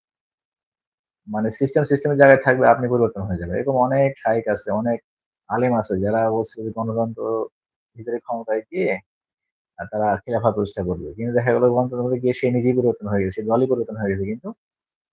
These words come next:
আহ, সিস্টেম সিস্টেমের জায়গায় আছে, আপনি পরিবর্তন হয়ে গেছেন। এরকম হলে ভাই কখনোই হবে না। আমাদের ইসলামিক খিলাফত নিয়ে চিন্তা করতে হবে। আমরা আল্লাহ সুবহানাহু ওয়া তাআলা আমাদেরকে খলিফা হিসেবে সৃষ্টি করেছেন। খলিফা মানে হচ্ছে প্রতিনিধি। তো প্রতিনিধির কাজ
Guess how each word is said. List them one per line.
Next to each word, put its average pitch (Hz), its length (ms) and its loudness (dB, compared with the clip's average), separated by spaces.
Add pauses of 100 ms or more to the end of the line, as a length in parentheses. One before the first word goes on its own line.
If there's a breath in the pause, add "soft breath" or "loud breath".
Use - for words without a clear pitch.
(160)
আহ, 98 200 0
সিস্টেম 123 340 -10
সিস্টেমের 127 340 -4
জায়গায় 127 220 6
আছে, 156 160 -2
আপনি 113 380 -2 (160)
পরিবর্তন 98 360 -4
হয়ে 92 160 -8
গেছেন। - 380 -14
এরকম 127 220 0
হলে 123 180 2
ভাই 117 160 0
কখনোই 101 280 -2
হবে - 260 -12
না। - 80 -20 (540)
আমাদের 120 260 -2
ইসলামিক 123 420 -2
খিলাফত 131 420 0 (180)
নিয়ে 127 140 -8
চিন্তা 120 260 -8
করতে 117 320 -8
হবে। 127 120 -2
আমরা 120 220 0
আল্লাহ 113 340 2
সুবহানাহু - 120 -12
ওয়া 120 60 -8
তাআলা 120 120 -4
আমাদেরকে 117 260 -6
খলিফা 123 400 -6
হিসেবে 104 200 -10
সৃষ্টি 98 300 -18
করেছেন। - 240 -20 (600)
খলিফা 123 260 2
মানে 127 140 0
হচ্ছে 123 220 -6
প্রতিনিধি। 98 640 -4 (140)
তো 110 80 -12
প্রতিনিধির 123 360 0
কাজ 120 140 4